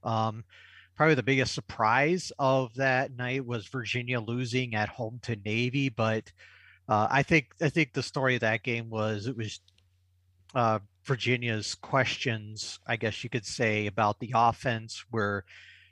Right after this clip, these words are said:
kind of prevalent in this game. I thought, I thought really their first two games were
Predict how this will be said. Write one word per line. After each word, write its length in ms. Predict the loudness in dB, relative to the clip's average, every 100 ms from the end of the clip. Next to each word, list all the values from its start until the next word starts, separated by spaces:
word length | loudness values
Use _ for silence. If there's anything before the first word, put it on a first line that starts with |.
| 0
kind 120 | 2
of 80 | 2
prevalent 400 | 2 2 2 -2
in 40 |
this 140 | -4 -2
game. 220 | -2 0
I 60 |
thought, 180 | 0 0 -2 -6
I 80 | -4
thought 300 | 4 4 4 0 -2
really 240 | 0 2
their 120 | 0
first 340 | 0 -2 -2 -2
two 160 | -4
games 580 | 0 -2 -2 -6 -10 -12
were 460 | -2 2 2 0